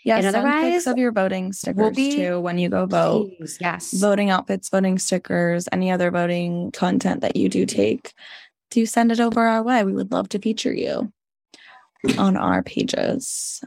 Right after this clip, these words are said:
Speaker 1: But do you wanna introduce our guest for tomorrow?
Speaker 2: Let's do it. Our guest tomorrow is Angela Lang, and she is the executive director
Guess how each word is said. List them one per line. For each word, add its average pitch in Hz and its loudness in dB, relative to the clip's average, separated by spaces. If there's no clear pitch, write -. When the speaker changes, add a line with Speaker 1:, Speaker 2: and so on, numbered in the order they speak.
Speaker 1:
But 202 0
do - -2
you 220 0
wanna 254 4
introduce 226 2
our 220 0
guest - -4
for 208 -2
tomorrow? 202 -2
Speaker 2:
Let's 165 0
do 175 4
it. 247 2
Our 170 2
guest 180 -2
tomorrow 196 4
is 170 0
Angela 156 0
Lang, 165 2
and 170 -2
she - -4
is 175 -4
the 175 0
executive 180 0
director 185 0